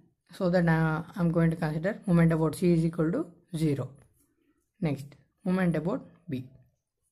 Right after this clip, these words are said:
Moment about B. Here we need to take the distance, the fo-, what is the moment here? Moment is equal to force into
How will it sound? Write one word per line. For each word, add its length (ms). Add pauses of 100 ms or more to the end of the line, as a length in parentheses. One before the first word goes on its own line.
(640)
Moment 280
about 300 (220)
B. 160 (1700)
Here 400 (260)
we 120
need 240
to 100
take 420 (600)
the 60
distance, 720 (120)
the 160
fo-, 340
what 120
is 100
the 60
moment 340
here? 340 (320)
Moment 280
is 200
equal 300
to 140 (680)
force 360
into 360